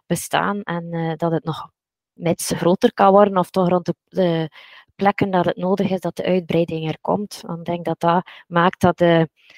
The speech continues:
dat iedere vrijwilliger ook kan blijven vrijwillig zijn. Want dat zijn niet zomaar, zoals hij zegt, een keer, eh, een koekjesbak doen. Dat is intense uren, eh, dat je het op een vrijwillige manier doet.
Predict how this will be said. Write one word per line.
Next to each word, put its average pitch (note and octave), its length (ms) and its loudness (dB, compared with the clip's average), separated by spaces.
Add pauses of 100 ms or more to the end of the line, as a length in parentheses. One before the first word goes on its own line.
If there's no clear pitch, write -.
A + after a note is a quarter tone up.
(440)
dat G#3+ 200 6
iedere B3 300 8
vrijwilliger G#3+ 520 8
ook G#3+ 140 6
kan B3 220 6
blijven G3 380 6
vrijwillig F#3 460 2
zijn. F#3 220 -4
Want F#3 140 -6
dat F#3 180 -6
zijn F#3+ 260 -8
niet A3+ 200 -8
zomaar, A3 540 -4
zoals F#3 400 -6
hij F3+ 120 -4
zegt, G3+ 220 -8
een G#3 80 -12
keer, G3+ 200 -8
eh, F#3 180 -4 (160)
een F3+ 120 -8
koekjesbak G#3+ 600 -4
doen. A3 160 -6
Dat F#3 120 -6
is - 160 -12
intense F#3+ 680 -10
uren, G#3+ 480 -6 (340)
eh, F#3+ 420 -4
dat F#3 120 -4
je F#3 60 -2
het F3+ 140 -4
op E3+ 140 -6
een E3 140 -10
vrijwillige F3+ 480 -2
manier E3 380 -4
doet. - 380 -8